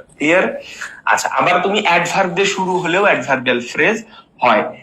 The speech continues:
অ্যাডভার্ব দিয়ে শুরু হলেও অ্যাডভার্বিয়াল ফ্রেজ হয়। He nicely,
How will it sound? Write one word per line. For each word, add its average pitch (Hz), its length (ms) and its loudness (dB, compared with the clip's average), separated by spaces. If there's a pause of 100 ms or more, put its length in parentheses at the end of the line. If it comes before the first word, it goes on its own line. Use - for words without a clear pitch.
(120)
অ্যাডভার্ব 131 520 0
দিয়ে 156 200 -2 (260)
শুরু 160 300 0
হলেও 175 200 2
অ্যাডভার্বিয়াল 120 600 0
ফ্রেজ 110 280 -6
হয়। 107 100 0 (400)
He 180 300 0 (260)
nicely, 139 680 0